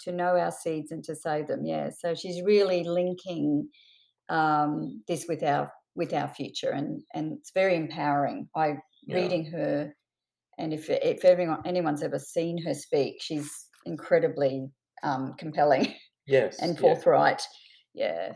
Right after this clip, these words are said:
Speaker 2: And there's a wealth of access to her work on the, on the web. So
Speaker 1: And, yeah, and, you know, has,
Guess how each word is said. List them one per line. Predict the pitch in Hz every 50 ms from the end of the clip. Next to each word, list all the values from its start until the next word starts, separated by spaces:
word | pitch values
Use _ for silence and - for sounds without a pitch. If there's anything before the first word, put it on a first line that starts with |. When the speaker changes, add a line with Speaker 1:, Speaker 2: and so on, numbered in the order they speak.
| - -
Speaker 2:
And | 117 110
there's | 110 107 113
a | 107
wealth | 104 98 101 107 104 104 104 101 101 - -
of | - 98 95
access | - - 92 90 - - - - - - -
to | - 104
her | - 104 95
work | 95 90 87 85 -
on | 101 95 92
the, | 90 87 87 - -
on | 101 92 90
the | 87 90 - -
web. | 92 90 87 87 - - _
So | - - - - 101 98 - - - _ -
Speaker 1:
And, | - 196 185 180 180 180 170 - -
yeah, | - 180 185 170 156 - - - -
and, | 160 165 170 - 160 156 - - - - -
you | - 165
know, | 160 156 156 - _ _ _ -
has, | 175 180 160 147 - - - - -